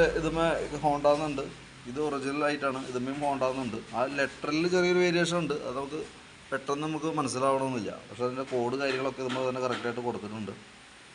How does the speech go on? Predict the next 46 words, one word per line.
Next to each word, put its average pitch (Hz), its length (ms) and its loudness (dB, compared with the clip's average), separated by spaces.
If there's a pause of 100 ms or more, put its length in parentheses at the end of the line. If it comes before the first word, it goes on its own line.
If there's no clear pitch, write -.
(220)
സൈഡിൽ 117 240 2 (100)
കോഡ് 117 260 6
കാര്യങ്ങളൊക്കെ 117 440 6
വന്നിട്ടുണ്ട്. 95 400 0 (180)
ഇതുമേ 110 320 -2
നിലവിൽ 131 300 4
ആ - 20 8 (100)
കോഡ് 123 320 4
ഇല്ല 156 100 6 (100)
എന്ന് 160 120 4
മാത്രമേ 156 280 6
ഉള്ളൂ. 127 120 4 (140)
പക്ഷേ 113 260 0
പ്രത്യക്ഷത്തിൽ 123 480 0
നമുക്ക് 160 240 6
പെട്ട-, 147 260 4
കണ്ടു 139 180 2
കഴിഞ്ഞാൽ 151 200 4
പെട്ടെന്ന് 143 320 2
മനസ്സിലാവണമെന്നില്ല. 123 680 4 (640)
ക്വാളിറ്റി 143 420 8
വേരിയേഷൻ 165 340 6
വരാന്ന് 175 240 10
പറഞ്ഞാൽ 175 200 4
നമുക്ക് 165 220 2
ഈ 165 40 2 (180)
പേപ്പറിലാണ് 131 560 6
വ്യത്യാസം 110 360 0
വരാം, 87 160 -4 (140)
ഈ 135 40 -4 (100)
പേപ്പർ 127 320 6
ക്വാളിറ്റിയിലാണ് 135 640 4
വ്യത്യാസം 110 380 0
വരാം. 87 200 0
ഇത് 120 120 -4
നോക്കുമ്പോൾ 143 280 -4
ശരിക്കും 151 320 -2
വിസ്കസ് 120 340 -2
ടൈപ്പ് 131 240 2
ഫിൽറ്ററാണ് 135 400 0
നമുക്ക് 127 200 -2
ഇതിന് 113 180 0
വരാം, 101 240 2
ഇത് 113 140 -4
വെറും 123 220 2
പേപ്പറാണ്. 95 380 2